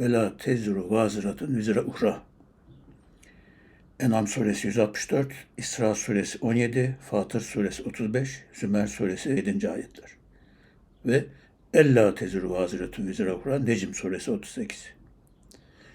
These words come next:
Bu ayetin meali tefsirlerde "Hiçbir günahkar başkasına günahını yüklenmez" şeklinde veriliyor. Üstad Bediüzzaman ise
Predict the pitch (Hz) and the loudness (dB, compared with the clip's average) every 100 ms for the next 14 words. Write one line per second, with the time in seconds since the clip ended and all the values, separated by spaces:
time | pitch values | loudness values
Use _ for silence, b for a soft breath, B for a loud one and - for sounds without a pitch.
0 | B B B B - 156 151 143 139 131 | B B B B 4 6 6 4 6 6
1 | 123 147 - 123 - 135 117 101 117 156 | 6 2 0 -2 0 2 2 2 0 -2
2 | 135 - 139 120 101 90 139 135 113 98 | -6 -6 -2 0 0 -2 -4 -2 -2 -4
3 | 123 - 127 110 98 98 123 117 110 104 | -6 -4 -4 -2 -4 -2 -4 -2 0 2
4 | 98 - - _ - - - - 82 95 | 0 -4 -12 _ -14 -12 -6 -6 -2 -2
5 | 98 117 135 135 - _ _ _ b b | 0 2 2 -2 -16 _ _ _ b b
6 | b - - - 127 - 104 104 110 123 | b -20 -10 -2 -2 0 0 2 4 4
7 | 107 - 123 | 4 0 -2